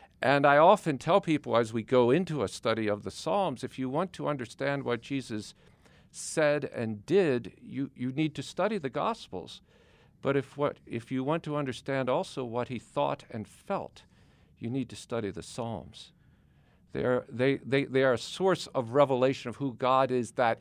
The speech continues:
he internalized in himself. And this was nothing less than the fulfillment of the command to love the Lord your God with all your heart and soul and mind,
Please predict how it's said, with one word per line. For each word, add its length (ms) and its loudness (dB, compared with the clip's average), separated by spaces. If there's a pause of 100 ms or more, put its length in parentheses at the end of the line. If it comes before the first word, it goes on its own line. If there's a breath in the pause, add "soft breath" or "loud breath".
(160 loud breath)
he 260 -4
internalized 1040 -4 (300 soft breath)
in 160 -2
himself. 480 0
And 120 -6
this 400 -8
was 240 -4
nothing 400 0
less 240 2
than 160 -4
the 100 -2
fulfillment 480 -2 (320 loud breath)
of 160 0
the 100 -2
command 420 2
to 120 -8
love 280 4
the 80 -2
Lord 260 0
your 140 -6
God 400 -8 (340 soft breath)
with 140 -8
all 160 2
your 100 -2
heart 380 -6
and 100 -12
soul 380 -2
and 120 -8
mind, 400 -14